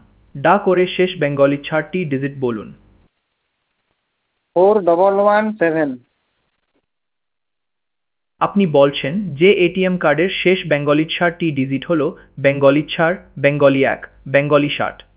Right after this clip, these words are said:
Speaker 1: ঠিক আছে, এখন আমি আপনার সমস্যা সমাধানে সাহায্য করব। আপনি কি লেনদেনের পরিমাণ জানেন? কত টাকা কেটে নেওয়া হচ্ছিল?
Speaker 2: পাঁচ হাজার।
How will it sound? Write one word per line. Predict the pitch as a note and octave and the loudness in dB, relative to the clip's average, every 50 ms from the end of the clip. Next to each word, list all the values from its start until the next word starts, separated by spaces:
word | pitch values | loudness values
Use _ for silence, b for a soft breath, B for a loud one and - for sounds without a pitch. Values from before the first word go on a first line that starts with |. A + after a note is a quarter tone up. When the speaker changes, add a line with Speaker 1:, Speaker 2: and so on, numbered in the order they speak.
| _ _ | _ _
Speaker 1:
ঠিক | - - F#3+ F#3 D3+ | -4 -4 -2 0 -2
আছে, | B2 - - - B2 G2+ - - _ _ _ _ _ - | -2 -2 -4 -8 -8 -8 -10 -12 _ _ _ _ _ -6
এখন | - D3 - - C#3+ D#3+ A3 G#3+ - - | -4 -4 -4 -4 -6 -6 -8 -8 -6 -4
আমি | D3+ D#3+ F#3+ G3+ | -2 0 0 0
আপনার | F#3 D#3+ - G3 G#3 G3+ | 0 -2 -2 -2 -2 -2
সমস্যা | - - D3 D#3 F#3 F3+ - - G#3 | -2 -2 -2 -2 -2 -2 0 0 0
সমাধানে | F#3+ - D#3+ C#3 C#3 C#3 C#3 D3+ E3 F#3+ F#3+ | 0 0 -2 -2 -2 -2 -2 -2 -2 -4 -4
সাহায্য | - D#3 B2 B2 C3+ B2+ C3 C#3+ C3+ | -4 -4 -2 -2 -4 -4 -4 -6 -6
করব। | - B2 A#2 G#2+ A2 - - - b b b b b b | -4 -4 -6 -6 -8 -12 -14 -16 b b b b b b
আপনি | b E3+ F3 - G#3+ A3+ | b -4 0 0 0 0
কি | A3+ A#3+ | 0 0
লেনদেনের | G3 D#3 C#3+ D3+ D#3+ E3 E3 E3+ F3 | 0 0 0 0 0 0 0 0 -2
পরিমাণ | E3+ E3+ C#3 C3+ C3 C3+ C3+ C#3+ C#3+ | -2 -2 -4 -4 -2 -4 -4 -4 -4
জানেন? | C#3 B2 A2+ A2+ G#2 G2 - - - _ _ _ | -4 -4 -4 -6 -8 -12 -16 -18 -20 _ _ _
কত | - D3+ D#3+ - G#3 | -2 -2 -2 0 -2
টাকা | G3+ G3 F#3 - G3 | -2 -2 -2 -4 -4
কেটে | G3 - D3+ - D3 | -4 -4 -6 -6 -6
নেওয়া | C#3+ C#3+ C#3+ D3 | -6 -4 -4 -4
হচ্ছিল? | C#3+ C#3 C3 C3 - - C3 A2 G#2 - - _ _ _ _ _ _ _ _ _ _ _ _ _ _ _ _ _ _ _ _ _ _ - | -4 -6 -8 -8 -10 -10 -10 -10 -10 -12 -18 _ _ _ _ _ _ _ _ _ _ _ _ _ _ _ _ _ _ _ _ _ _ 0
Speaker 2:
পাঁচ | E3 E3+ F3+ | 0 0 0
হাজার। | F3 E3+ D3+ D3 C3+ B2+ | 0 -2 -4 -4 -4 -4